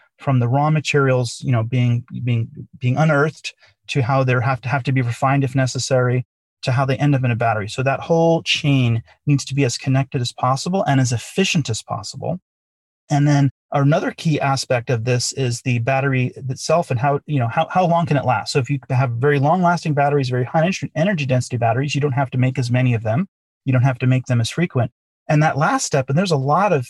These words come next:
you know, kind of focus on this last step, is how do you extract and recycle those materials from the battery as much as possible so that you don't have to go back to the earth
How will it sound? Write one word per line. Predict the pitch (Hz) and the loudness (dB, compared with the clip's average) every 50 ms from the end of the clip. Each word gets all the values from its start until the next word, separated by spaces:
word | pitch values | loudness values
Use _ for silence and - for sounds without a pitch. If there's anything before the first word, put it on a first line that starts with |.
| - - - | -12 -6 -2
you | 139 | 0
know, | 131 117 | 0 0
kind | 117 - - 139 | 0 0 -2 -2
of | 123 | -2
focus | - - 165 175 - 139 - - | 0 -2 -2 -2 -2 -6 -4 -2
on | 131 123 | 0 0
this | 123 117 - - | 0 -2 0 0
last | 127 170 196 - | 0 0 0 -2
step, | - 127 - | -4 -4 -2
is | 127 120 - | -4 -6 -4
how | - 160 185 | -2 -2 -2
do | 214 220 | 0 0
you | 185 175 151 - - - _ _ _ _ _ - | 0 -2 -2 -4 -10 -20 _ _ _ _ _ -2
extract | 147 143 - - - 156 160 170 - - | -2 -2 -2 -2 -2 0 0 0 0 0
and | 139 | 2
recycle | 131 131 123 - - 151 156 - 151 135 | 2 2 0 0 -2 -2 -2 0 -2 0
those | 127 123 117 - | 0 0 -2 -2
materials | 131 120 113 - 147 143 143 123 117 - | -2 -4 -2 0 0 2 2 2 0 -2
from | - - 139 131 123 | -2 0 2 2 2
the | 117 | 2
battery | 113 127 131 139 123 110 104 101 104 110 _ _ _ - - | 2 0 0 0 0 -2 -4 -4 -8 -10 _ _ _ -4 -2
as | 127 123 | 2 4
much | 143 151 175 196 190 - | 4 4 4 2 0 -2
as | 147 - | -6 -6
possible | - - 147 135 135 135 - - 120 131 - 110 | -6 -2 -2 0 0 0 -2 -6 -8 -8 -10 -8
so | - - 147 | -2 -2 -2
that | 127 143 | -2 0
you | 139 147 | 0 0
don't | 139 147 143 | 0 0 0
have | 123 143 127 | -2 -4 -4
to | - 123 | -4 -4
go | 120 131 120 | -2 -2 0
back | 123 131 127 127 123 | 0 0 -2 -2 -4
to | - 131 | -4 -4
the | 113 117 - | -4 -2 0
earth | 127 120 - - - - - - | 0 -2 -2 -4 -8 -12 -14 -14